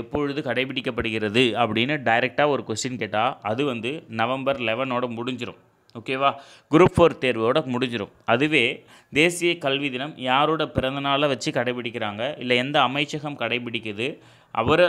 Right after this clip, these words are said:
அவர் தொடர்பான விஷயங்கள்னு கொக்கி போட்டு அங்க உள்ள போய் கேட்டா, அதெல்லாமே குரூப் ஒன், குரூப் டூ லெவலான கொஸ்டினாக இருக்கும். ஓகேவா? So, அதனால தான் நம்ம ஒரு நடப்பு நிகழ்வுகள்ல எல்லா டீட்டெயில்ஸையும் நம்ம கவர் பண்ணி எவ்வளவுக்கு எவ்வளோ கேள்வி கேட்கறதுக்கு பாசிபிளா இருக்கோ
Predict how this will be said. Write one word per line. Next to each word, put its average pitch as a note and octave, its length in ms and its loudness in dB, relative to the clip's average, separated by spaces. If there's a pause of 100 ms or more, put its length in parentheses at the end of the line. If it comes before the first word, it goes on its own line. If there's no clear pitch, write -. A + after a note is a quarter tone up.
(140)
அவர் F3 260 0
தொடர்பான E3 480 0
விஷயங்கள்னு C#3+ 540 -2
கொக்கி C#3 280 -4
போட்டு C3 180 -2
அங்க B2 220 0
உள்ள C#3 200 -2
போய் C3 160 -4 (120)
கேட்டா, G#2+ 220 0 (240)
அதெல்லாமே C#3+ 420 -2 (120)
குரூப் C#3+ 280 2
ஒன், B2+ 100 0 (220)
குரூப் C3+ 320 -6
டூ C#3 120 -4 (140)
லெவலான A#2 500 -2
கொஸ்டினாக A#2 520 -8
இருக்கும். - 260 -16 (120)
ஓகேவா? C3+ 380 -4
So, - 180 -6
அதனால B2+ 300 -2 (100)
தான் F#3 120 2 (540)
நம்ம C3 240 2 (160)
ஒரு C#3 160 6 (160)
நடப்பு C#3 340 2
நிகழ்வுகள்ல D3 440 2 (140)
எல்லா C#3+ 200 6 (120)
டீட்டெயில்ஸையும் D3+ 520 -4
நம்ம B2+ 260 -2
கவர் B2 240 -4
பண்ணி C3 180 -6 (120)
எவ்வளவுக்கு C#3 400 -2
எவ்வளோ C#3+ 140 -4 (100)
கேள்வி C#3 240 2
கேட்கறதுக்கு A2+ 380 -4
பாசிபிளா A2+ 400 -4
இருக்கோ G#2 200 -10